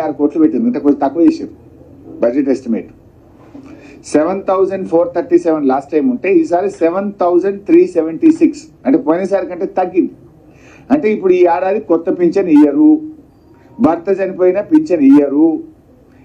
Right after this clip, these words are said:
ఇంటికి రెండు ఇయ్యరు, నాలుగు వేలు ఇయ్యరు, అన్ని ఉత్తయ్య అన్నట్టు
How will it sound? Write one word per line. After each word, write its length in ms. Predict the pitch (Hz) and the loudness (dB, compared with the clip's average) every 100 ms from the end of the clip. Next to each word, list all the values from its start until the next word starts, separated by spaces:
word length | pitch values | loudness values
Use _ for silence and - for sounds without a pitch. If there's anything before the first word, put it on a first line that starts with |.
| 139 | 0
ఇంటికి 300 | 165 170 196 190 | 0 0 -2 0
రెండు 200 | 185 202 165 131 | -2 2 2 6
ఇయ్యరు, 420 | 151 139 143 160 156 - - - - - 143 | 4 4 2 0 -2 -8 -20 -20 -14 0 0
నాలుగు 300 | 175 185 180 180 | 2 2 2 4
వేలు 220 | 202 175 123 | 0 0 4
ఇయ్యరు, 440 | 139 143 135 156 165 151 - - - - - - - - - | 6 4 2 2 4 2 -6 -20 -20 -20 -20 -20 -20 -16 -4
అన్ని 140 | 151 190 | 0 0
ఉత్తయ్య 240 | 185 196 | 0 0
అన్నట్టు 220 | 190 160 | 0 -2